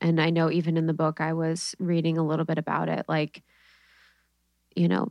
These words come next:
your process with boundaries, but you don't really know or understand that you can set them usually until you get older. So what has been your, like, journey with boundaries?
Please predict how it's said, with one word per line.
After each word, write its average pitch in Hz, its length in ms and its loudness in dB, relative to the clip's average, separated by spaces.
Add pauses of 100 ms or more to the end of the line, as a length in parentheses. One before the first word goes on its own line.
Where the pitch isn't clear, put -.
your 170 220 8
process 156 540 4
with 180 160 6
boundaries, 196 500 6
but - 160 -4
you 185 80 8
don't 220 140 6
really 247 180 4
know 170 400 6
or 165 140 4
understand 160 640 0
that - 80 -4
you 156 80 -4
can 156 160 -4
set - 300 -2
them 233 340 2
usually 165 340 4
until 160 220 2
you 156 160 4
get 156 160 0
older. 170 380 4
So 185 160 0
what 202 140 6
has 226 100 0
been 247 140 4
your, 202 320 4
like, 165 180 2
journey 160 320 2
with 147 180 -2
boundaries? - 720 -2